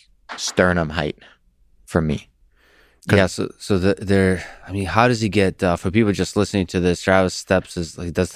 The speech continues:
Speaker 2: like, a big, huge step, gets,
Speaker 1: Yeah. Like,
Speaker 2: uh,
Speaker 1: my hip is probably
Speaker 2: loads of
Speaker 1: right around his nipple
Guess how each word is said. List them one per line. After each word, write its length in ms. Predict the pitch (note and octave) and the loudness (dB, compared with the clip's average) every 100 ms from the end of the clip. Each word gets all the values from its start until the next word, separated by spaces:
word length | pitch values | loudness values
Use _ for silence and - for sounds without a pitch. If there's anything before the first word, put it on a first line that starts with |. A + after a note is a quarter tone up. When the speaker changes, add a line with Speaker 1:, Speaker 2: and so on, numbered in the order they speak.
| - | -12
Speaker 2:
like, 100 | E2+ | -6
a 60 | |
big, 260 | - F2 - - - - E2 D#2 - | -2 -2 -4 -20 -20 -14 -12 -12 -14
huge 560 | - B2 A#2+ G#2+ F#2 | 0 4 4 4 0
step, 440 | - - F#2+ F#2+ - _ _ - | -4 2 4 4 0 _ _ -2
gets, 480 | F#2 F#2 - - - | 0 0 -6 -12 -14
Speaker 1:
Yeah. 60 | - - - - _ | -18 -20 -20 -20 _
Like, 100 | G2 E2+ | 0 2
Speaker 2:
uh, 60 | |
Speaker 1:
my 180 | F#2+ G#2+ | 4 4
hip 440 | F2 F2 G2 - | 2 4 2 4
is 160 | F#2 E2 | 0 2
probably 340 | F#2 F#2+ G2 F2 | 0 2 4 4
Speaker 2:
loads 40 | |
of 60 | F2 | 4
Speaker 1:
right 180 | F2+ | 4
around 200 | F2+ F2 | 4 2
his 140 | D#2+ C#2 | 0 -2
nipple 460 | E2 E2 E2 D#2 | 0 0 0 -2